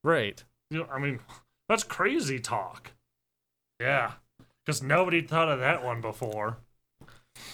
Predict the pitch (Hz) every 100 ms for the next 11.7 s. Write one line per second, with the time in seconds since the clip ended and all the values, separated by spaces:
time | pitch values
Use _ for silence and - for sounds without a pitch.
0 | - _ - - 117 135 135 139 151 135
1 | 143 135 123 117 127 120 117 107 - _
2 | _ 127 139 143 147 143 - 147 143 143
3 | 127 107 120 107 131 120 127 123 104 -
4 | 135 135 135 123 123 123 135 143 - 101
5 | - - - 110 113 110 - _ 123 113
6 | - 113 113 139 131 147 160 110 101 -
7 | 113 113 120 123 110 - 151 113 113 -
8 | - 160 117 101 - - 277 285 220 -
9 | 190 151 - 139 151 170 147 143 127 131
10 | 123 98 - 131 131 107 139 135 104 -
11 | - 120 - 185 233 226 202